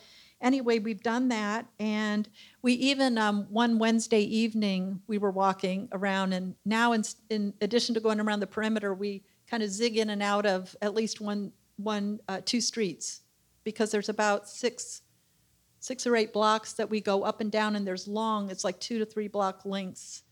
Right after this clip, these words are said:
the other way. So we're zigging in and out 'cause we <laughs> realized we weren't meeting the people in the middle. So anyway, we're doing that. And so we're,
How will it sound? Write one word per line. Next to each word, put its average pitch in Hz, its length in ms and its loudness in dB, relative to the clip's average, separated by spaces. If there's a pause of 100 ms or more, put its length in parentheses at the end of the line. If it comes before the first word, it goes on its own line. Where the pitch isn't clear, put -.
(240)
the 202 120 -2
other 185 180 0
way. 185 240 2
So 196 160 -2
we're 185 200 -2
zigging 226 420 -2
in 202 100 -2
and 208 80 0
out 214 140 0
'cause 208 120 -6
we 214 120 -4
<laughs> 240 160 0
realized 208 360 -4
we 220 100 -2
weren't 208 200 0
meeting 214 220 -2
the 185 80 -2
people 202 360 -2
in 196 80 2
the 190 80 2
middle. 202 440 2 (540)
So 240 140 8
anyway, 233 280 12
we're 214 100 8
doing 220 340 6
that. 214 400 6
And 208 340 2
so 220 140 2
we're, 220 280 4